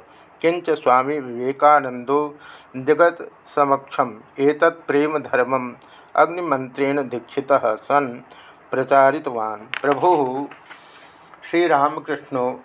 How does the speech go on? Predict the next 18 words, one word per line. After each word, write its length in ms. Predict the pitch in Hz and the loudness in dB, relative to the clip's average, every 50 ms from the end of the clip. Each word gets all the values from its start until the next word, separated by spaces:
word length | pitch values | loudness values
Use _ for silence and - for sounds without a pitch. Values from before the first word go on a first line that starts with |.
| - _ - | -20 _ -20
वैरस्येन 800 | 113 113 127 135 143 151 160 165 165 165 - - 175 180 185 180 | -8 0 2 2 4 4 4 2 2 0 -4 -6 -4 -4 -4 -4
एक 580 | 175 - - 156 139 143 156 151 156 151 - - - - - - | -6 -6 -6 -4 -2 -2 -2 -2 -4 -4 -4 -6 -12 -20 -20 -20
साक्ष-, 800 | - - 135 131 131 135 135 135 - - - - - - - - | -4 0 4 4 4 4 2 -2 -10 -20 -20 -20 -20 -20 -20 -14
पक्षपात 760 | - - 165 156 - - - 151 - - 139 131 131 127 131 | -2 0 0 0 0 -4 -14 -4 2 4 4 4 4 0 -4
बुद्धिं 520 | 131 120 135 135 131 - - 143 160 160 156 | -8 -10 -10 -10 -10 -10 -10 -8 -8 -8 -6
कर्तुं 560 | - - 123 120 117 - 139 135 139 139 135 | -4 -2 -4 -4 -4 -6 -6 -6 -6 -6 -8
भूयो 460 | 127 - - 139 151 156 165 170 165 | -10 -6 -4 -2 0 2 2 0 0
भूयो 560 | 139 - - 123 123 120 123 123 131 131 135 - - - - - - - _ _ 110 | -2 -4 -6 -6 -6 -4 -4 -4 -4 -6 -8 -12 -18 -20 -20 -20 -20 -20 _ _ -6
वारितवान्। 800 | 120 127 131 135 143 147 160 151 151 123 117 110 107 104 107 113 - - _ - _ - - - - _ 135 | 0 2 4 4 4 2 0 -4 -6 -8 -8 -8 -10 -10 -12 -16 -20 -20 _ -20 _ -20 -20 -20 -18 _ -2
मम 260 | 147 170 175 180 165 | 0 0 2 2 0
धर्मः 580 | 135 123 135 135 135 135 147 156 131 120 110 | 0 -2 -2 -2 -2 -2 -2 -2 -4 -4 -8
सत्यः 600 | 110 - - 139 139 139 - - 170 170 135 120 113 | -12 -6 -4 -4 -4 -4 -4 -2 0 0 0 0 -4
तथा 640 | 117 143 131 - - 143 143 139 143 139 139 - - | -4 -6 -6 -2 0 2 2 2 2 0 -4 -4 -2
तव 200 | 151 156 160 156 | 0 0 0 0
मिथ्या, 560 | 147 127 127 127 - - - - 110 107 110 - - 139 | -4 -8 -12 -14 -16 -8 -4 -4 -4 -4 -4 -8 -4 -2
एतत् 440 | 139 151 151 151 160 156 160 - | -2 -2 0 0 -2 -2 -4 -8
नाम 360 | 143 123 117 113 117 127 139 - - - _ - - - - - - - | -8 -6 -4 -2 -2 -2 -4 -6 -12 -20 _ -20 -20 -20 -20 -20 -16 -4
वैरस्येन 840 | 131 143 156 156 156 156 156 156 - - - 170 170 170 147 117 113 | 0 4 4 6 6 4 2 2 -2 -2 0 0 0 0 -2 -4 -6